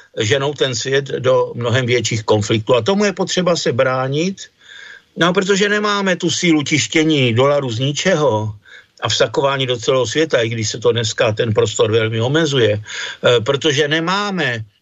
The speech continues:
tak kontaminovaný institucionální a mediální systém dosazenýma figurkama. To se dělá snadno v době,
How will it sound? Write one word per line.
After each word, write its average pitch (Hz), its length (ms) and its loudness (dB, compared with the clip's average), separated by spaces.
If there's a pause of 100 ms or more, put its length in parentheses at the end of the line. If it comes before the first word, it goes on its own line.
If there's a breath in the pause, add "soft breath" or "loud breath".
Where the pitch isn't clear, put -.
(160)
tak 117 380 -4
kontaminovaný 127 960 -2
institucionální 120 1000 0
a 120 120 2
mediální 120 500 2
systém 117 380 0
dosazenýma 120 680 0
figurkama. 135 680 0 (200 loud breath)
To 113 120 0
se - 160 -2
dělá 120 260 0
snadno 165 360 0
v 107 80 -6 (180)
době, 120 540 0